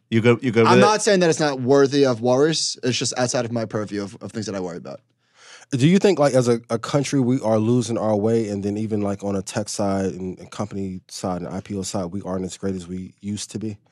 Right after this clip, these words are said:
Speaker 2: I don't know. I, I don't know if that stuff, that's, again, outside of my lane. I don't know if that stuff is overhyped. Like, we still have the best companies in the world.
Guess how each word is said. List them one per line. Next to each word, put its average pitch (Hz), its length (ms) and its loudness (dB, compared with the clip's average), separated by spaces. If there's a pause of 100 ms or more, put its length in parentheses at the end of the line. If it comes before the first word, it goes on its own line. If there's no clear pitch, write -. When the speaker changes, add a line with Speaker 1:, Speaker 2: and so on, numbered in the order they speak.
(120)
Speaker 2:
I 160 100 0
don't 143 180 4
know. 117 80 -2
I, 120 100 0
I 143 40 0
don't 160 180 -2
know 214 80 2
if 185 80 -6
that 143 160 2
stuff, - 260 -4
that's, 165 320 -2
again, 131 340 0
outside 127 320 0
of 127 60 0
my 120 140 2
lane. 120 180 0
I 156 100 -2
don't 214 80 2
know 269 60 0
if 254 80 -6
that 202 100 0
stuff 143 160 -4
is 123 120 -4
overhyped. 107 520 -8
Like, 110 120 -8
we 139 60 -6
still 226 140 0
have 185 80 -2
the 143 60 -6
best 113 200 -2
companies 107 380 -8
in 98 60 -10
the 92 60 -10
world. 95 380 -10